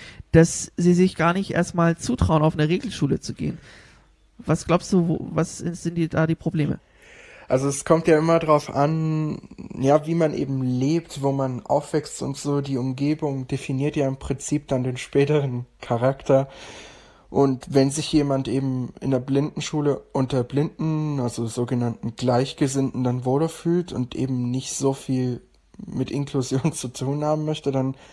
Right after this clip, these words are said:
Speaker 2: so blöd wie es klingt, aber das ist dann das eigene Problem. Ich würde da niemanden jetzt zwingen,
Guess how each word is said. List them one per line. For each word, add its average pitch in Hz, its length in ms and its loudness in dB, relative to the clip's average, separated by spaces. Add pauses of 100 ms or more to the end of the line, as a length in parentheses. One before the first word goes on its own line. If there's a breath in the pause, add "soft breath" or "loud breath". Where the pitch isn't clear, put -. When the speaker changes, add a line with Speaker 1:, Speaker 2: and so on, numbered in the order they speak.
(760 soft breath)
Speaker 2:
so 131 180 -4
blöd 147 260 4
wie 143 40 -2
es - 120 -4
klingt, 151 240 0
aber 139 140 4
das 131 180 -2
ist 147 180 -4
dann 131 340 -2
das 131 260 -2
eigene 139 400 -2
Problem. 123 600 -4
Ich - 380 -8
würde 143 200 2
da 135 120 0
niemanden 143 440 -2
jetzt - 420 -4
zwingen, 160 460 0